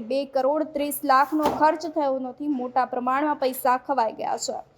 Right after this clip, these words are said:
ચીફ ઓફિસરની બદલી થઈ ગઈ હોવા છતાં છૂટા કરવામાં નથી આવતા, કારણ કે ભાજપના ધારાસભ્ય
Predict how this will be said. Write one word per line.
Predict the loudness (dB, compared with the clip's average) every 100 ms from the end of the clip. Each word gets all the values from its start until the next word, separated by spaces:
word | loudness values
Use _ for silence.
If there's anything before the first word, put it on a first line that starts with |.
| -20 -20 _ -4
ચીફ | 0 2
ઓફિસરની | 2 2 2 4 4 2
બદલી | 0 0 0
થઈ | 0 2
ગઈ | 0
હોવા | 2 2 0
છતાં | -2 0 0 0 -8
છૂટા | -6 0 2
કરવામાં | 2 2 4 4 4 0 -2
નથી | -2 4 4
આવતા, | 4 2 0 0
કારણ | 0 -2 -2
કે | -4 0
ભાજપના | 0 0 -2 0 2
ધારાસભ્ય | 4 4 2 0 -2